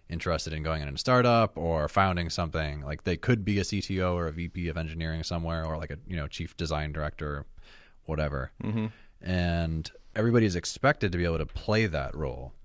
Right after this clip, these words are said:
Speaker 1: right? So everybody should be able to talk to the clients. They should be product minded. They should be able to program. They should be able to think in terms of, like, whether or not their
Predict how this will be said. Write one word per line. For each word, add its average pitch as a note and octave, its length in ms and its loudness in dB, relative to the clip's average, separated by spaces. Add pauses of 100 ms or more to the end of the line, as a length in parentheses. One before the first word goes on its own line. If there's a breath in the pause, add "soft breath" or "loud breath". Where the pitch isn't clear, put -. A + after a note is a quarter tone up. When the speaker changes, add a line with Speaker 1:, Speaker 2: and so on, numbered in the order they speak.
(160)
Speaker 1:
right? F2 260 0
So F#2 140 0
everybody F2+ 300 0
should F2+ 180 -2
be F2 80 0
able E2 220 2
to D#2+ 480 -2
talk D#2 240 -4
to - 60 -12
the A#1+ 60 -12
clients. A#2+ 420 2
They E2 100 -6
should - 100 -8
be D2+ 80 -4
product G2 400 4
minded. F2+ 400 0
They E2 80 -2
should E2+ 140 -6
be F2+ 60 0
able E2 120 0
to D#2 80 -4
program. F#2 460 0
They D#2 80 -4
should - 100 -10
be E2 60 -4
able D2 100 -6
to C#2+ 60 -6
think E2 340 -6
in E2 100 -10
terms E2+ 220 -2
of, D#2 100 -8
like, D2+ 380 -6 (460 soft breath)
whether E2+ 280 2
or E2 40 0
not E2+ 240 -2
their C#2 160 -6